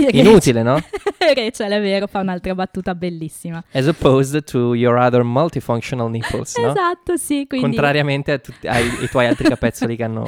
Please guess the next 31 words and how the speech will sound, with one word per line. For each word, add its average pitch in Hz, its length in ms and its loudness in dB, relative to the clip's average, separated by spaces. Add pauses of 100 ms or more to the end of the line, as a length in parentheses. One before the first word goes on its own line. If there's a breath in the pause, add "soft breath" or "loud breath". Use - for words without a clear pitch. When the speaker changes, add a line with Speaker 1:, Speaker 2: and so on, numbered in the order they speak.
(120)
Speaker 1:
<laughs> - 160 -16
Sì, 185 300 -8
Speaker 2:
più 131 140 0
Speaker 1:
eh, - 60 2
Speaker 2:
funzioni. 123 460 -4
Speaker 1:
vedi, 113 160 -8
è 233 100 -4
proprio 302 300 -2
bella 214 240 -2
questa 247 240 -6
scena 196 320 -2
per 214 180 -2
quello, 170 280 -2
perché 180 220 -6
ognuno 208 300 -2
di 214 140 -4
loro 196 280 0
fa 196 180 -8
una 165 160 -8
battuta, 170 440 -10
secondo 180 300 -6
me, 147 160 -4
veramente 147 880 -6
top, 147 680 -8
di 151 140 -10
que-, 147 200 -10
di 170 100 -8
quelle 170 240 -4
scritte 165 640 -12
proprio 151 400 -8
bene, 139 460 -8